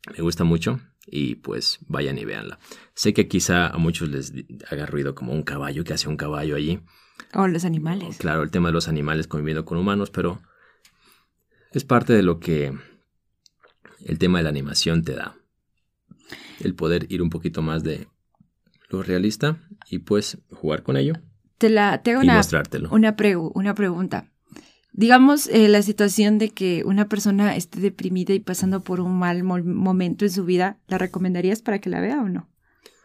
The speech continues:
Speaker 1: Sí.
Speaker 2: ¿Sí?
Speaker 1: Creo que sí.
Speaker 2: Porque
Speaker 1: O sea,
Speaker 2: u-, una
Speaker 1: en
Speaker 2: vez
Speaker 1: algún momento te vas a sentir tocado, pero a la vez también considero que es terapéutico, ¿ya? O sea, por ejemplo, la última temporada me agradó mucho, algo parecido a lo que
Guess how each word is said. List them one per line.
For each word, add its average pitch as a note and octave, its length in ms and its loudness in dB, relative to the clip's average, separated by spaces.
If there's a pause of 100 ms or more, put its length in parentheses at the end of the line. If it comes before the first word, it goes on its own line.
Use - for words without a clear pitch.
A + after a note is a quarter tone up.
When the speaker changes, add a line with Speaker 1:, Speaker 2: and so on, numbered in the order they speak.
(600)
Speaker 1:
Sí. - 300 0 (420)
Speaker 2:
¿Sí? A3 380 2
Speaker 1:
Creo G#3 200 -2
que E2+ 140 -2
sí. - 100 -12 (420)
Speaker 2:
Porque A3 400 2
Speaker 1:
O C#3+ 60 0
sea, B2 300 4
Speaker 2:
u-, A#2+ 40 2
una D4 120 8
Speaker 1:
en D4 60 6
Speaker 2:
vez C3 100 8
Speaker 1:
algún C3+ 160 6
momento C#3 260 6
te - 240 -4
vas A2+ 120 0
a A2+ 40 -4
sentir G2 320 0
tocado, F2 460 -2 (600)
pero F#2+ 140 0
a F#2+ 40 4
la G2+ 100 4
vez A2 140 4
también G#2+ 260 4
considero F#2+ 560 0
que F2 200 -6
es E2+ 140 -6
terapéutico, E2 760 -4 (440)
¿ya? - 300 -8
O - 380 -20
sea, G#2 80 -2
por A2 100 4
ejemplo, B2+ 180 2
la B2 60 6
última C3 260 2
temporada G2+ 440 0
me D2+ 100 0
agradó C2+ 300 -4
mucho, D#2+ 280 -4
algo F#2+ 140 0
parecido F2+ 420 0
a F#2+ 40 2
lo E2+ 160 0
que C#2 360 -6